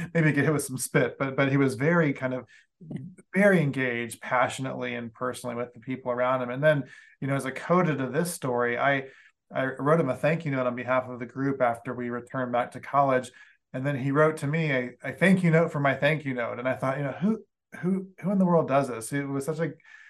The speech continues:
such a joy to receive this little booklet and note from him just for the fact of sending him a thank you note. And I, I think that just speaks volumes to the,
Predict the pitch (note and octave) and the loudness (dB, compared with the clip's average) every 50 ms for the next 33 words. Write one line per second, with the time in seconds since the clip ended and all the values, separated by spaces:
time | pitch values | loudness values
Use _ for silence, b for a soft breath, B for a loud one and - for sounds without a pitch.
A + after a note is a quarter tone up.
0 | B B B _ - D#3+ - F3 D3 B2 A#2 C3+ C#3 C#3 C3+ B2+ B2 B2 B2 B2 | B B B _ -8 -4 -2 -2 -2 -2 0 2 4 4 4 4 4 2 -2 -4
1 | A#2 - C3 B2+ B2 A2+ A#2+ A#2 - B2+ B2 A#2 - - E3+ E3+ E3+ D3 D3 C#3+ | -6 -6 -6 -6 -6 -6 -8 -10 -8 -8 -8 -6 0 2 2 2 2 2 0 2
2 | C3+ B2 B2 B2 B2+ B2+ C3 C3+ C3 - C3+ B2+ B2 A2 B2 D3 D3+ C#3 B2 A#2+ | 0 0 -2 -2 0 0 0 -2 -4 -4 -6 -6 -4 -4 -2 0 0 0 0 0
3 | D3 D3 C#3+ - - C#3+ B2+ B2 - C3+ B2+ B2+ B2+ - - A#2+ A#2 - B2 B2+ | -2 -2 -2 -2 -4 -2 -2 -2 0 2 2 2 0 -2 -6 -12 -12 -10 -10 -8
4 | C3 B2 A#2+ A#2+ A#2+ A2+ - - B2 B2 A#2+ A2 B2 A#2+ A#2 A#2 A#2 A#2 A#2+ A#2+ | -8 -8 -8 -8 -10 -8 -6 -6 -6 -6 -8 -10 -12 -10 -8 -6 -6 -6 -6 -6
5 | B2 B2+ B2 C#3 D3 C3+ D3+ D3 D3+ - F3+ E3 D3+ D#3 C3+ B2+ - - - C#3+ | -4 -4 -4 -4 -2 -2 -2 -2 0 -2 -2 0 2 0 0 0 -4 -8 -6 -8
6 | C3+ - - B2+ B2 A#2+ B2+ B2+ B2+ A#2+ A#2+ - - B2+ A#2 A#2+ A#2+ A#2+ | -8 -6 -2 0 2 2 2 2 0 -4 -10 -10 -10 -8 -6 -4 -4 -6